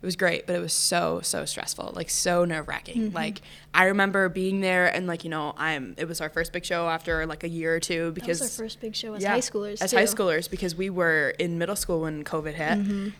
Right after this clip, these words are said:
Speaker 1: and shut down The Little Mermaid. So it was our first big show as high schoolers, and we were, like, so nervous. Like,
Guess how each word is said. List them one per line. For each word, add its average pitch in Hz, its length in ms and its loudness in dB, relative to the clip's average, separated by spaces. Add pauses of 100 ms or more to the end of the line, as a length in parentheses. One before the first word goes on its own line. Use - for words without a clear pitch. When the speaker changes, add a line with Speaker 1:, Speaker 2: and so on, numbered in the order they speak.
Speaker 1:
and 165 520 -2 (140)
shut 165 220 -2
down 165 160 -4
The 165 80 -10
Little 170 160 -8
Mermaid. 160 400 -4 (280)
So - 160 -2
it 175 80 4
was 180 120 0
our 185 80 2
first 185 280 4
big 170 400 4
show 170 200 2
as 160 100 0
high 160 140 -4
schoolers, - 500 -4 (320)
and 180 320 -2
we 180 480 0
were, 165 540 -4
like, 156 260 -10
so 165 320 -2
nervous. 151 400 -6
Like, 165 220 -6